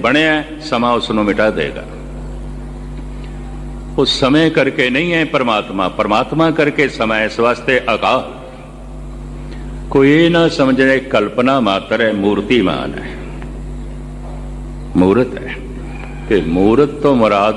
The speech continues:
پھر ایک دم بن جائے، کسے نے گھڑیا ہوئے گا، کسے تو جمیا ہوئے گا۔ ایک دم ستگرو کہندے نے اجو نہیں،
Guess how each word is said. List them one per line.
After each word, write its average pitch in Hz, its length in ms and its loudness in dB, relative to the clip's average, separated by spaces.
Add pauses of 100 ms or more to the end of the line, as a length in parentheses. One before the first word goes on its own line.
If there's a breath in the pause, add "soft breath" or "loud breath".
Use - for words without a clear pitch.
پھر 104 100 0
ایک 95 200 0
دم 113 220 4
بن 123 200 4
جائے، 120 200 4
کسے 110 300 -2
نے 101 280 0
گھڑیا 107 300 2
ہوئے 120 260 4
گا، 117 100 2
کسے 107 320 0
تو 98 140 2
جمیا 110 460 2
ہوئے 123 280 2
گا۔ 101 160 2 (400)
ایک 151 180 0
دم 190 180 2
ستگرو 151 420 0
کہندے 139 260 2
نے 131 140 2
اجو 95 360 2
نہیں، 110 280 0